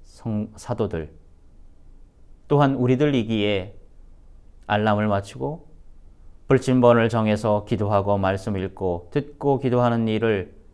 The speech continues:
꾸준히 하여야 합니다. 우리가 졸면 누가 다쳐요? 우리 가족이 어려움이, 어려움에 처할 수 있습니다.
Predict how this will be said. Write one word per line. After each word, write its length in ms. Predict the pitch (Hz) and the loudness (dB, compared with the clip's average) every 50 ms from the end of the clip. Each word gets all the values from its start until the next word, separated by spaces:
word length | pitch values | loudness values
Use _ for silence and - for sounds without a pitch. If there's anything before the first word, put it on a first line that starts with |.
| - - | -20 -8
꾸준히 440 | - 143 131 120 123 120 120 117 110 | -6 -4 -2 -2 -2 -2 -2 -2 -2
하여야 380 | 110 104 113 107 101 101 98 90 | -4 -4 -4 -4 -2 -2 -4 -4
합니다. 420 | 95 92 87 80 78 80 78 80 - - - - - - - - - - - - - - - - - - - - - - | -4 -6 -8 -8 -8 -8 -8 -10 -12 -18 -20 -20 -20 -20 -20 -20 -20 -20 -20 -20 -20 -20 -20 -20 -20 -20 -20 -20 -8 -4
우리가 280 | 120 123 139 127 151 | 0 0 4 6 6
졸면 480 | 147 131 131 123 117 107 101 92 87 85 - - - - - - - - - - - - - - - - - - - - - - | 6 6 2 2 0 0 -2 -4 -6 -8 -12 -18 -20 -20 -20 -20 -20 -20 -20 -20 -20 -20 -20 -20 -20 -20 -20 -20 -20 -20 -20 -12
누가 240 | - 104 95 98 98 | -10 -6 -6 -4 -4
다쳐요? 500 | 92 85 - - - 90 98 117 139 143 - - - - - - - - - - - - - - - - - - - - - - - - - | -4 -6 -8 -8 -8 -8 -8 -8 -10 -12 -16 -20 -20 -20 -20 -20 -20 -20 -20 -20 -20 -20 -20 -20 -20 -20 -20 -20 -18 -18 -16 -16 -18 -14 -2
우리 180 | - 135 127 123 | 2 4 4 4
가족이 540 | 113 120 117 113 113 110 117 117 113 107 110 | 4 2 2 2 2 4 4 4 2 2 0
어려움이, 640 | 107 107 104 117 117 117 117 117 120 117 104 90 - - | -2 0 2 2 2 2 2 2 0 0 -2 -4 -6 -6
어려움에 440 | 101 107 107 123 127 131 135 127 123 | -4 -2 0 0 2 2 0 0 -2
처할 300 | - - 135 123 120 113 | -2 -4 -2 -2 -2 -4
수 160 | - - 120 | -4 -6 -6
있습니다. 480 | 101 92 - - 85 82 80 76 78 | -6 -6 -8 -10 -12 -12 -12 -14 -16